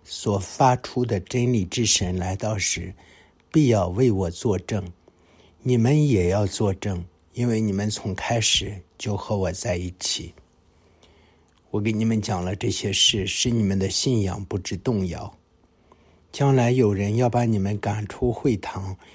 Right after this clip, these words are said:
并且时候必到，凡杀害你们的人，还以为是恭敬天主。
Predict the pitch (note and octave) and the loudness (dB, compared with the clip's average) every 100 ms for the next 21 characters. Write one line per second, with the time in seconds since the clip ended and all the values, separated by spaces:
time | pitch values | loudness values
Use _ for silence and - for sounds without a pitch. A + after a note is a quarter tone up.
0 | - - C#3+ A#2+ - - G2 - G#2 G2+ | -20 -4 0 2 0 -2 0 0 0 0
1 | A2 F2+ B2 G#2 A#2+ A#2+ - - - - | -2 -2 -4 -4 -4 -6 -10 -20 -20 -6
2 | - A2+ B2+ - - D3+ C#3 D#3+ C3 G#2 | 2 2 4 2 4 4 4 2 4 2
3 | G2+ G#2+ G2+ E2 D2 G2+ - - A#2 G#2 | 0 0 0 0 -4 -10 -6 -2 0 0
4 | F#2 G#2 - F2 A#2 A#2+ A#2 A2 F#2+ - | 0 0 0 0 -2 0 0 0 -2 -4
5 | F#2+ A2 - | -6 -4 -8